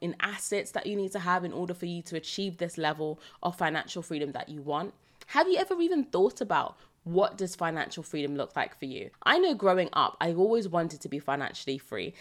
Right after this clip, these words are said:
That wasn't necessarily the terms I had in my head. I wanted to be rich. Let's be real. I wanted to be rich. I always said as a child, "I wanna be a millionaire." <laughs> And I always knew within myself, I don't wanna struggle financially. I don't wanna be poor. I want to be financially stable.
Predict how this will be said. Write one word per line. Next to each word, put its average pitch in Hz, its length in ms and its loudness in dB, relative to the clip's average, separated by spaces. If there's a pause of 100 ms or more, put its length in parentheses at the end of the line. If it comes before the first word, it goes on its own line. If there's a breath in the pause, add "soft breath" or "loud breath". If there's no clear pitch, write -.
(220 loud breath)
That - 160 8
wasn't 254 220 2
necessarily 175 440 2
the 156 100 0
terms 156 480 0
I 139 60 6
had 139 180 0
in 143 60 -4
my 135 140 -2
head. 151 280 4
I 202 100 6
wanted 190 300 0
to 180 100 -4
be 175 140 -4
rich. 123 300 -4
Let's 208 240 2
be 285 160 -2
real. 302 300 4
I 147 160 4
wanted 165 260 0
to - 60 -6
be 262 160 -4
rich. 208 260 -2
I - 60 -2
always 202 260 0
said 175 240 2 (340 loud breath)
as 208 140 6
a 214 80 2
child, 175 380 2
"I 185 60 4
wanna 208 180 2
be 196 120 2
a 175 60 4
millionaire." 165 560 0 (220)
<laughs> - 640 2
And 185 380 10
I 180 120 6
always 220 500 2
knew 208 380 2
within 165 300 -2
myself, 175 440 -2
I - 140 6
don't 247 120 2
wanna 240 180 -2
struggle 185 340 0
financially. 160 640 -2
I 175 140 6
don't 214 100 0
wanna 214 160 -2
be 180 140 -6
poor. 143 380 -2 (340 loud breath)
I 190 160 10
want 190 340 2
to 185 120 -8
be 156 160 -4
financially 147 540 -4
stable. - 680 -4